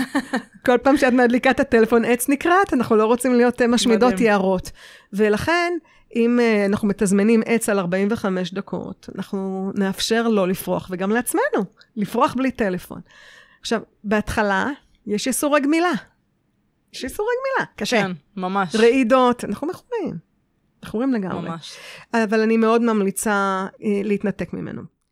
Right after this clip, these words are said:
Speaker 1: אני, אני רוצה להוסיף למה שאת אומרת, שיש מחקרים שמראים שגם אם שמתי את הטלפון על שקט, וגם אם הפכתי אותו,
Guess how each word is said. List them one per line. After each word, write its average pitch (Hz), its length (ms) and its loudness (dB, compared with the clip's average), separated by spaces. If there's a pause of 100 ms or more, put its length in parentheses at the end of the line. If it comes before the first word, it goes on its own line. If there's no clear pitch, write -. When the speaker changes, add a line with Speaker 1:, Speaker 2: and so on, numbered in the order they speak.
(420)
Speaker 1:
אני, 196 280 -2
אני 190 80 -4
רוצה 190 220 -2
להוסיף 277 540 -4
למה 202 180 -4
שאת 220 200 -8
אומרת, 226 300 0
שיש 196 180 -8
מחקרים 208 400 -6
שמראים 190 340 -6
שגם 190 300 -4
אם 214 160 -2
שמתי 190 280 -8
את 185 40 -8
הטלפון 180 400 -10
על 160 180 -12
שקט, 190 560 -4 (320)
וגם 190 240 -4
אם 233 100 -2
הפכתי 196 520 -4
אותו, 254 340 -2